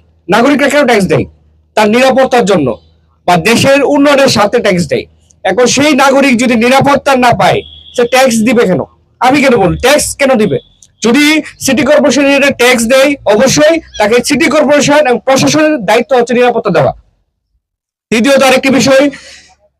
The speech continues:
বর্তমান যে পরিবেশ পরিস্থিতিতে আমি বেশ কিছু ঘটনা বলবো, যেটা হচ্ছে বেশ, আহ, ময়মনসিংহে ঘটেছে, একটু সময় নিয়ে বলবো। আমরা ইতিপূর্বে দেখেছি ময়মনসিংহে যে অটো ছিনতাইয়ের ক্ষেত্রে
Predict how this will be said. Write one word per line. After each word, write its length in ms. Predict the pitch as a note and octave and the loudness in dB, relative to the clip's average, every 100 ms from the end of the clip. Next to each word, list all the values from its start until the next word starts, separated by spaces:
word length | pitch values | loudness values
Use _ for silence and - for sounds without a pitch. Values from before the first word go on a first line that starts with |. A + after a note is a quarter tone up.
| _ - | _ -2
বর্তমান 400 | B3 B3 D4 C#4+ | -2 2 2 2
যে 60 | C4+ | 2
পরিবেশ 460 | C4+ C#4 B3+ B3 | 2 2 2 0
পরিস্থিতিতে 680 | - C4+ A#3+ A3+ A3+ A3 C4+ C4+ | 0 0 0 -2 0 0 0 -2
আমি 300 | - G#3+ B3+ | -4 0 0
বেশ 240 | A#3+ A3+ E3+ | 0 0 0
কিছু 240 | B3+ A#3+ | -4 -2
ঘটনা 640 | C4 G#3 A3+ B3 B3+ B3+ F#3+ | -2 0 0 2 4 2 2
বলবো, 600 | F3+ A3+ G3 C4 F3 D#3 | 0 0 0 -2 -4 -6
যেটা 280 | G3+ A3 | -2 0
হচ্ছে 160 | G#3+ A#3 | 0 0
বেশ, 380 | G3 G3+ G#3+ - | 0 0 0 -2
আহ, 180 | G#3 F#3+ | -2 0
ময়মনসিংহে 440 | G3+ A#3 A3 G#3+ | 0 0 0 -2
ঘটেছে, 340 | F#3+ G3+ G3 A3+ C4+ _ _ _ _ - | 0 -2 -2 -4 -4 _ _ _ _ -8
একটু 160 | G3+ A#3 | -4 0
সময় 280 | A#3+ B3 | 0 2
নিয়ে 160 | C4 B3+ | 2 2
বলবো। 380 | A3+ G3 G3 D4 _ _ _ _ _ _ | 2 2 0 -2 _ _ _ _ _ _
আমরা 260 | - A3 C4 | -2 0 2
ইতিপূর্বে 440 | C4+ C4 C#4 C#4 | 2 2 0 0
দেখেছি 360 | C#4+ C4 C4+ C#4 | 0 0 0 0
ময়মনসিংহে 960 | D4 C4+ C4+ C4+ C4+ C#4 C4 C#4 C#4+ C#4 _ _ _ _ | 0 2 2 2 0 0 0 0 -2 -4 _ _ _ _
যে 520 | F3 A3 A3 A3 G#3+ G3+ _ _ _ | -6 -2 0 0 -2 -4 _ _ _
অটো 360 | B3+ D4+ D#4 D#4 | -2 0 0 0
ছিনতাইয়ের 380 | D4+ B3 C4 G3+ | 0 2 0 0
ক্ষেত্রে 440 | G#3 - D3+ G#2+ | -2 -4 -6 -6